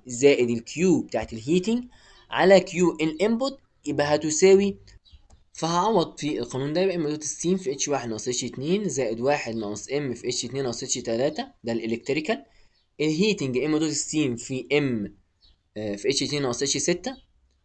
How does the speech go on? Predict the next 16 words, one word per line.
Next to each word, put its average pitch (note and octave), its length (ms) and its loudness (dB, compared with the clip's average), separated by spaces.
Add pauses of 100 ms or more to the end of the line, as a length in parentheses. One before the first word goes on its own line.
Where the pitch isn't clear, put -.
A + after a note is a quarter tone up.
(480)
على C#3 460 4
الكيو D#3+ 340 2
انبوت E3 480 2
عبارة D3+ 260 2
عن C3+ 120 2
ام C#3+ 140 0
دوت C#3+ 140 -2
ستيم D3 420 -4
في C3 200 -2
اتش E3+ 180 0
واحد D#3 300 2
ناقص B2+ 260 -4
اتش D#3+ 160 -4
تمانية E3 480 2
على D3 440 2
الايتا C#3 600 -4